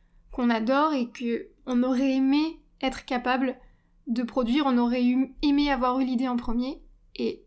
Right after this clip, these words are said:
c'est normal, on a tous cette peur. Mais cette peur, elle ne doit pas nous, nous désaligner en fait. Quand on laisse trop de place à cette peur, après on ne fait que scroller sur Instagram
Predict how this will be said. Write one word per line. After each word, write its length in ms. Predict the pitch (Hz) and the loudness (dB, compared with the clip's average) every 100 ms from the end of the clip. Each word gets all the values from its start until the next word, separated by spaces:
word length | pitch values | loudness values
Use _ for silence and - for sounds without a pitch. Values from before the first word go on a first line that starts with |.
| - | -8
c'est 180 | - 254 | -4 -2
normal, 460 | 262 269 339 294 | -2 0 0 -2
on 160 | - 240 | -2 -2
a 100 | 233 | -2
tous 600 | 233 - 359 - - - _ _ | -4 -2 -2 -2 -10 -14 _ _
cette 320 | - - 240 - | -6 -4 -4 -4
peur. 260 | 247 214 - _ - | -4 -4 -12 _ -6
Mais 100 | 269 | -2
cette 400 | 240 247 240 - | 0 -2 -4 -8
peur, 420 | - 302 381 - - _ - | -2 -2 -2 -6 -20 _ -12
elle 180 | 269 254 | -6 -2
ne 100 | 247 | -2
doit 220 | 240 247 | 0 0
pas 260 | 247 330 349 | 0 0 2
nous, 380 | 269 254 247 240 | 2 0 -2 0
nous 180 | 240 240 | 2 2
désaligner 800 | 226 277 254 277 277 277 277 269 | 2 0 2 2 2 2 0 -4
en 40 | |
fait. 320 | 240 240 - _ _ _ - | -8 -10 -12 _ _ _ -6
Quand 280 | 285 285 285 | -2 0 0
on 220 | 262 254 | 0 2
laisse 540 | 262 302 349 - - - - | 2 2 2 0 -2 -8 -20
trop 160 | - 320 | -10 -8
de 80 | 320 | -4
place 260 | 285 294 | -2 -2
à 80 | 269 | -2
cette 240 | 254 220 | -4 -6
peur, 260 | - 285 330 | -2 0 0
après 240 | 247 - | -2 -4
on 60 | 294 | -4
ne 60 | 254 | -2
fait 220 | 262 247 | -4 -6
que 260 | - 330 330 - - _ _ _ - | -2 -2 -2 -12 -20 _ _ _ -16
scroller 580 | - - - 302 277 269 | -10 -8 0 2 2 0
sur 280 | - - 269 | -4 -6 -2
Instagram 680 | 262 262 269 254 262 262 262 | -2 0 -2 -2 -2 -2 -4